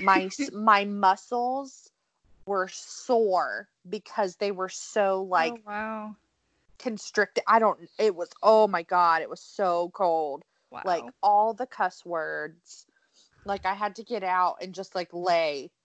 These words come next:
Speaker 1: on the ground for a while 'cause it was, <laughs> it was so cold.
Speaker 2: That's funny. Have you ever been to, in Gatlinburg, the Titanic Museum?
Speaker 1: I haven't,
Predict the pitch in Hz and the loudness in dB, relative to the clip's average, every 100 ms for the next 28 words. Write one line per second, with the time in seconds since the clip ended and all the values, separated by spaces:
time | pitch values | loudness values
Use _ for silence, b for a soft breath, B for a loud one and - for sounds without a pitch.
0 | _ _ - 175 170 185 170 160 180 - | _ _ -4 -2 -4 -2 0 -2 -6 -4
1 | 170 156 139 123 123 220 254 202 220 214 | -2 0 -2 -2 -4 -4 -6 -6 -6 -8
2 | 226 - 247 269 285 - - 247 226 - | -10 -4 0 0 -2 -16 -6 -6 -6 -4
3 | - 233 196 - - 269 240 233 - - | 0 0 0 4 4 4 0 -12 -14 -18
4 | - 220 220 254 320 392 508 539 294 254 | -10 -8 -6 -2 0 2 2 2 2 2
5 | 269 - 247 226 208 240 214 214 220 233 | 0 -2 -2 -4 -4 -2 2 2 2 -2
6 | 214 208 214 208 240 214 226 202 226 - | -2 -4 -6 -6 -4 -4 -4 -4 -2 0
7 | 262 269 285 294 294 294 285 - 247 - | 2 4 4 6 6 6 6 2 2 -6
8 | - 269 302 269 214 170 - | 0 6 8 10 6 4 -6